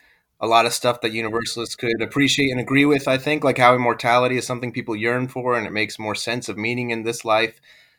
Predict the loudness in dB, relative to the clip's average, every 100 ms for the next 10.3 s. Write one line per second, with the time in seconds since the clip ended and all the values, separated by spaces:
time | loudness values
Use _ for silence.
0 | _ -4 -4 -4 0 2 2 0 -4 -6
1 | -8 -2 0 0 -4 -4 -2 -2 -2 0
2 | 4 4 2 -2 0 0 2 0 -4 -12
3 | -2 0 2 0 -4 -6 -8 -8 0 0
4 | 0 -6 -2 -4 -4 -6 -2 -2 0 -4
5 | -6 -4 -4 -4 -6 -8 0 0 0 -6
6 | -8 -6 0 2 2 -2 _ _ _ _
7 | _ -4 -4 -2 -2 -2 0 0 0 -2
8 | 0 0 0 0 0 0 -2 -2 0 -2
9 | -4 -8 -2 -2 -2 -8 -8 -8 -8 -2
10 | 0 0 -2